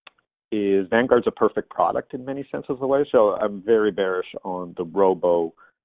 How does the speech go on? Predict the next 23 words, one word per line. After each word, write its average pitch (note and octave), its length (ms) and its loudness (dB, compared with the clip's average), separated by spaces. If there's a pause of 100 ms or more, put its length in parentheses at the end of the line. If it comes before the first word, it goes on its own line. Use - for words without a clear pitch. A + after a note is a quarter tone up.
(200)
investing F2 540 -6
space. F2 240 -8
So F#2+ 60 -4
if F#2 100 -6
you G#2 160 -4
want G#2+ 280 -4
to - 60 -20
go F#2+ 140 0
work F2+ 340 -2
for A#2+ 160 2
a A#2 40 2
robo B2+ 340 2
or F#2+ 200 -4 (140)
start G#2+ 260 -2
one, C3+ 220 -6
really, G2+ 400 -2 (500)
really A2+ 280 2
be F#2 100 -8
careful. - 560 -6 (500)
Um, F#2+ 560 -6 (300)
in A2 120 -6 (160)
terms D#3 300 0
of G#2+ 180 2